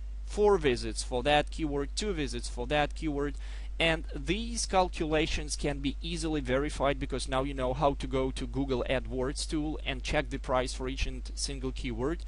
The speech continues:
Thus, after double checking that these numbers are correct,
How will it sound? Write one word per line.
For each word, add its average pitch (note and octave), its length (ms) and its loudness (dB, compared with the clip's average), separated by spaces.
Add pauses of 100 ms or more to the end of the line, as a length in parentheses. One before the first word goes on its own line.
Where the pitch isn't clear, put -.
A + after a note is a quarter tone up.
(340)
Thus, D3+ 680 4 (460)
after E3+ 380 2
double E3 420 4
checking D3+ 520 2
that A#2 240 -4
these D#3+ 280 -4
numbers C#3+ 460 0
are A#2+ 200 0
correct, B2 540 2